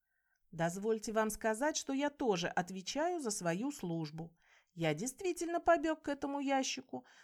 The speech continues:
Да он, гляди-ка, доверху письмом набит. Так мне что ж, тоже сунуть? Всякий человек придет и вытащить может. Нечто это порядок.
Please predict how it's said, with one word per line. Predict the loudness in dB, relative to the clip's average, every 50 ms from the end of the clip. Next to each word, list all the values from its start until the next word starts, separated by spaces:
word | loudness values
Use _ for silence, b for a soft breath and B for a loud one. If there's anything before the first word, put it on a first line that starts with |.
| b b
Да | -2 2 4
он, | 4 4 4
гляди-ка, | 2 2 0 0 0 0 -2 -2 -2 -6 -8 -10 -12 _ _
доверху | 2 2 4 4 4 0 0 0 -2 -2
письмом | -2 -2 -2 -2 0 2 2 2 4 2
набит. | 2 2 0 -2 -6 -8 -8 -12 _ _ _ _ _ _
Так | -10 -6 -2
мне | 0 0 0
что | 0 0 0 -2 -2 -2
ж, | -4 -8 -14 _ _
тоже | 4 4 4 4 4
сунуть? | 0 -2 0 0 0 2 0 -2 -4 -8 _ _ _ _ _ _ _ _ _ _ _ _
Всякий | -6 0 2 4 4 4 2 -2 -2
человек | 0 4 6 8 8 6 6 2 -2 -2
придет | -2 -2 -2 0 0 0 2 2 2
и | 2
вытащить | 2 2 0 2 2 2 0 0 0 -2
может. | -2 0 0 0 0 -2 -4 -6 -10 _ _ _ _ _ _ _ _
Нечто | -2 0 0 0 2 2
это | 2 2 2 0 2
порядок. | 4 6 6 6 6 2 2 0 -4 -12 -18 -20